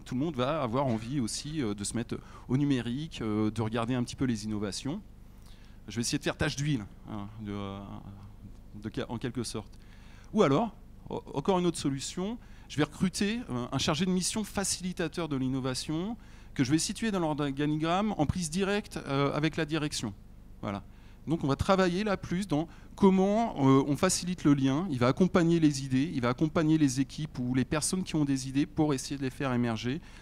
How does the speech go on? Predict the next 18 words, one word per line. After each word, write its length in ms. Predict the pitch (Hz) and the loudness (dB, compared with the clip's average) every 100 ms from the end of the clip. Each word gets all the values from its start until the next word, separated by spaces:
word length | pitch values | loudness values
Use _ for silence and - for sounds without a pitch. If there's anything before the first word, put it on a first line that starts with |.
| - - | -12 -4
On 120 | 110 | 0
va 120 | 123 | 0
plus 240 | - 175 | 2 0
travailler 400 | - 135 131 127 | 0 2 2 2
là 180 | 147 139 - - - | 2 -2 -8 -10 0
dans 100 | 143 | 2
la 80 | 139 | 4
méthodologie. 720 | 139 - 135 127 123 101 98 - - - - - - | 2 2 0 0 0 -2 -8 -14 -20 -18 -20 -18 -6
Donc 180 | 143 196 | -2 2
le 60 | 151 | 4
commando 380 | 156 135 135 | 4 6 6
innovant, 440 | 135 123 107 135 175 - | 6 4 2 -2 -4 -6
il, 140 | 120 - | -6 -6
il 80 | 135 | 0
peut 140 | 156 | 2
mener 260 | 147 147 151 | 4 2 0
à 80 | 123 | -2
ça. 240 | - | -6